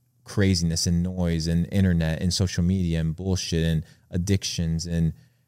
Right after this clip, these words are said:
I think, I think the realization that, to me, this God was the real God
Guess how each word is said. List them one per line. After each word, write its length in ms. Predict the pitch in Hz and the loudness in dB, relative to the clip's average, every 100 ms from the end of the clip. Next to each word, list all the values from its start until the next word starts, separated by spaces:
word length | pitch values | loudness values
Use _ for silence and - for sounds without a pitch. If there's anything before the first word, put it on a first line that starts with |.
| - - | -20 -4
I 120 | 98 | -4
think, 540 | - 101 95 90 - - _ - | 2 4 4 2 -6 -18 _ -6
I 40 | |
think 180 | 151 165 | -2 0
the 80 | 139 | 4
realization 920 | 117 117 82 87 90 - 120 127 - - | 4 4 4 2 0 0 -2 -2 -8 -10
that, 680 | 90 87 85 80 - - - | 0 2 4 2 -2 -10 -8
to 80 | 87 | -2
me, 480 | 87 90 98 101 - _ _ _ _ _ | 0 2 0 -2 -12 _ _ _ _ _
this 240 | 87 92 - | -4 -2 0
God 240 | 87 92 | 0 0
was 220 | 85 80 | 0 -2
the 100 | 76 | -4
real 220 | 78 82 | -2 -2
God 420 | 80 57 73 104 | -4 -6 -4 -4